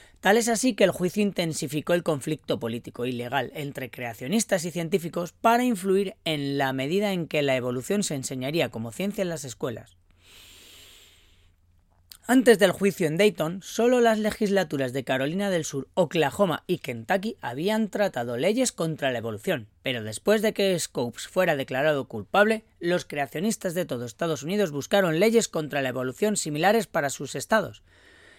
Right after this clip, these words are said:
y en mil novecientos veintisiete ya había trece estados que consideraban alguna forma de ley contra la evolución. Casi todas las propuestas fueron rechazadas,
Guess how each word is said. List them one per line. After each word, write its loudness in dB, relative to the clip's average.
y 8
en 10
mil 8
novecientos 2
veintisiete 0
ya 4
había 2
trece 2
estados 2
que -4
consideraban 4
alguna 2
forma 0
de 2
ley 4
contra 0
la 0
evolución. -8
Casi 0
todas 6
las 4
propuestas 2
fueron 4
rechazadas, -2